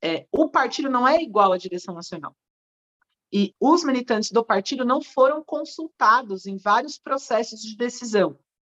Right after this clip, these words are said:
Aliança Lula-Alckmin não foi consultado. Aliança com Márcio França em São Paulo não foram consultados. É, aliança com Haddad não foram consultados. É, federação com a Rede não foram consultados.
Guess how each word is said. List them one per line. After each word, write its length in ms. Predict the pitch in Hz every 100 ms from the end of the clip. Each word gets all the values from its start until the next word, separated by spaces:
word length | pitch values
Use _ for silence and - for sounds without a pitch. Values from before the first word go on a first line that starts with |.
| _ _
Aliança 540 | - 185 202 226 247 254
Lula-Alckmin 720 | 233 233 208 180 175 180 165
não 140 | 165 180
foi 120 | 202
consultado. 640 | 208 202 202 208 170 156
Aliança 380 | 165 180 214 240
com 80 | 240
Márcio 260 | 233 233 220
França 280 | 233 226 220
em 40 |
São 180 | 208 214
Paulo 340 | 214 180 156
não 140 | 160 175
foram 220 | 196 190
consultados. 760 | 196 196 196 - 160 135 107 - _ _ _ -
É, 280 | 175 165 156 -
aliança 320 | 170 175 190
com 80 | 240
Haddad 320 | 233 214 175
não 120 | 156
foram 200 | - 175
consultados. 800 | 175 180 - 208 208 160 139 139 - _ _ -
É, 280 | 175 175 _ _ _ -
federação 520 | 233 226 214 262 269
com 120 | 277
a 160 | 254 247
Rede 520 | 208 226 202 - 151
não 240 | 170 180 180
foram 260 | 214 214
consultados. 720 | 214 220 - 240 214 143 135